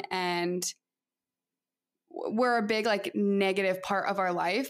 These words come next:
but we still wanted to be friends with them and we were still connected to them and it was just, like, really weighing us down. And I, we kind of talked about how her and I both in separate situations realized that, like,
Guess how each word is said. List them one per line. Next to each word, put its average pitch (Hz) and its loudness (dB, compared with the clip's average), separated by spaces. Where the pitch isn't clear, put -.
but 208 0
we 220 4
still 208 2
wanted 185 2
to 185 -8
be 190 -2
friends 254 2
with 269 0
them 247 2
and 214 2
we 190 4
were 185 2
still 202 0
connected 214 0
to 208 -2
them 196 2
and 185 2
it - -2
was 180 0
just, 196 0
like, 190 -2
really 190 2
weighing 175 4
us 170 0
down. 165 -2
And 208 2
I, 196 2
we 233 2
kind 226 2
of 233 0
talked 220 0
about 202 0
how 180 0
her 240 2
and 226 2
I 202 2
both 180 2
in 208 2
separate 233 0
situations 214 0
realized 208 2
that, 196 0
like, 180 0